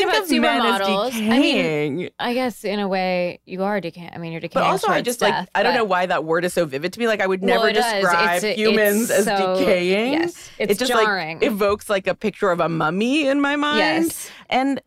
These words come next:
Speaker 1: you know, I think that is so ingrained in us. Like, I'm sure she wasn't saying this to be insulting, right? Like, she goes on to say, you know, "They are their own instruments. What do you do when you're a Stradivarius that's losing your strings," right? So she's essentially saying these supermodels have lost their tools when they become older.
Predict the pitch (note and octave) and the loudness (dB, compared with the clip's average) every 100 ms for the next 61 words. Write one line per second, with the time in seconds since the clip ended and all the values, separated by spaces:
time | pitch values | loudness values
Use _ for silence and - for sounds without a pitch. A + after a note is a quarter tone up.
0 | _ E4+ E4 A3+ A3 - A3+ - C#4+ C#4 | _ 0 0 0 -2 -2 -4 0 0 0
1 | - _ _ _ - G#3+ C#4 - C4 - | -4 _ _ _ -2 0 0 0 -4 -4
2 | - A#3 C4+ A#3 F3 D#3+ C#4 B3+ C#3 B2 | 0 2 2 0 0 0 2 0 0 -2
3 | F3+ - A3+ - D4+ A3 G#3 G3 F#3 - | -2 -2 -2 -2 -4 -2 -2 -2 -6 -6
4 | - F3+ B3 F3 F3 - D#3+ D3+ E3+ D#4 | -2 0 2 0 -4 -8 -6 -4 0 0
5 | A4+ E3 D3 D#3 - E3 - F#3 G3+ G3+ | 0 -2 -2 -2 -2 -4 -4 -2 0 0
6 | F3+ D#3+ F3 E3 D#3 D#3 D#3+ D#3+ _ _ | -2 -4 -4 -2 0 0 -2 -4 _ _
7 | - F#3 E3+ E3+ F3+ F3+ F3 D#3+ D3 D3+ | -4 0 0 2 2 2 2 0 0 0
8 | D3 C3 - D3 C3+ C3+ C#3 - - _ | -2 -6 -6 -4 -2 -2 -4 -8 -16 _
9 | _ F3 F#3 F3+ D#3 E3+ D#3+ D#3 D#3 C#3+ | _ -2 0 -2 0 0 0 -2 -2 -2
10 | C#3 - C3+ C#3 D3 B2+ A#2+ A2+ D3+ - | -4 -2 -2 0 0 0 0 0 -2 -8
11 | A2+ A#2+ C3+ C3+ A#2 C#3 - C#3+ - C3 | -10 -6 -4 -4 -6 -8 -6 -6 -4 -4
12 | C3+ F#3 F#3+ F#3 A3+ A3+ G3 G3 F3+ E3 | -4 -2 -2 -2 -2 -2 -2 -2 -2 -4
13 | - F3 E3+ D#3 D3+ D3+ D3+ C#3 D3 C#3+ | -6 -6 -2 0 -2 -4 -6 -4 0 0
14 | D#3 - - D3+ D3 F3 - F3+ E3+ A3 | -2 -12 -6 -2 -2 -2 -2 0 2 2
15 | G4 G#4 G#3 F#3+ F3 E3+ G3+ D#3 D3 D3 | 0 0 -2 0 -2 -2 -2 -4 -4 -4
16 | E3+ E3+ C#3 | -2 -2 -2